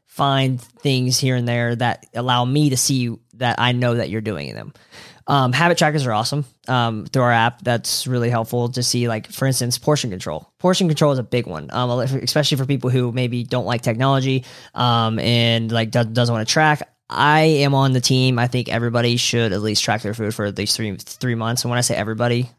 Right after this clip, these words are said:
take that with a grain of salt. People who are wanting to learn, people who are ready to, like, understand what they're putting in their body so they can get more intuitive about it. But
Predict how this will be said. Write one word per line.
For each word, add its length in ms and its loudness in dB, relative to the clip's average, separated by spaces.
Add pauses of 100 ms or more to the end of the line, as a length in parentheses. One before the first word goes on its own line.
take 140 -4
that 120 0
with 120 0
a 20 -4
grain 140 0
of 80 0
salt. 260 2 (240)
People 240 2
who 300 4
are 160 2
wanting 180 2
to 60 0
learn, 300 2 (100)
people 240 -4
who 160 0
are 100 -2
ready 220 2
to, 180 -4
like, 160 -4
understand 380 -6
what 80 -6
they're 80 -8
putting 180 4
in 40 2
their 100 2
body 200 2
so 140 -2
they 60 0
can 80 -2
get 120 -2
more 140 -2
intuitive 320 -2
about 280 -10
it. 100 -18 (340)
But 380 0